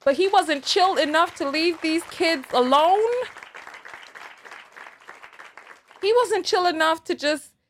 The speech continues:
continue along his pot-headed way. No. This man had problems. Po-, problems for years.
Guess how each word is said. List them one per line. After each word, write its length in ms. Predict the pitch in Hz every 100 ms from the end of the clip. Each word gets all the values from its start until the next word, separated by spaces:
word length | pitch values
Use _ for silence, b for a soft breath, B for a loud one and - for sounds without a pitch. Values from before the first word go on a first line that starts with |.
| _ _
continue 600 | 320 294 - 381 392 381
along 560 | 320 294 294 311 302
his 300 | 285 320 311
pot-headed 800 | - - 339 277 - 302 285 269
way. 500 | 240 226 214 175 156 147 _ _ _ _ _
No. 1600 | 170 202 247 277 285 294 285 285 285 277 254 220 175 147 - - _ _ _ _ _ _
This 300 | - 440 480
man 720 | 359 311 277 226 208 190 196 196 _ _ _ _ _ _ _ _ _ _ _ _
had 280 | - 147 -
problems. 960 | - 294 320 262 220 165 165 _ - _ _ _ _ _ _ _ _ _ _ _ _ _ _ _
Po-, 240 | - 311 -
problems 600 | 359 320 277 269 233 -
for 120 | 220
years. 960 | 196 233 269 226 170 165 160 - -